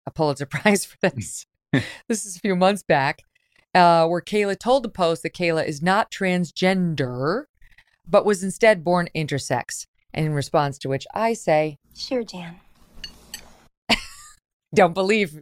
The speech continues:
Speaker 1: Kayla is intersex. I think Kayla's a full dude working out Kayla's sexual fantasies in front of these children. And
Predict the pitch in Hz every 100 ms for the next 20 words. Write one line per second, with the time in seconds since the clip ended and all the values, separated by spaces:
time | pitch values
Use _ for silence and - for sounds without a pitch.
0 | _ 170 156 151 147 - _ - 156 165
1 | 160 135 156 156 - - _ 190 - -
2 | - 151 175 156 165 160 156 156 - 185
3 | 185 156 165 147 151 - - _ - 170
4 | 175 170 156 - 147 147 - 139 - 135
5 | - 143 139 139 127 117 135 127 123 -
6 | 311 285 131 120 165 _ _ - - -
7 | - 190 180